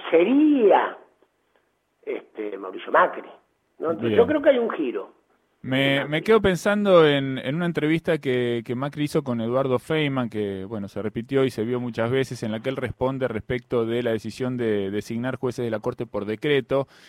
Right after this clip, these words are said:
Speaker 2: y de alguna manera en ese, en ese momento le echa la culpa a Pepín, ¿no? Dice, "Sí, la verdad fue una idea de,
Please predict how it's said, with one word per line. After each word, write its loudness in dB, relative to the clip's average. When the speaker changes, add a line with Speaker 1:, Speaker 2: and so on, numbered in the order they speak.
Speaker 2:
y -6
de -2
alguna -6
manera -4
en -4
ese, -4
en -6
ese -6
momento -2
le 0
echa -2
la -2
culpa 0
a -2
Pepín, -8
¿no? -4
Dice, -6
"Sí, -2
la 0
verdad -2
fue -10
una -8
idea 0
de, -2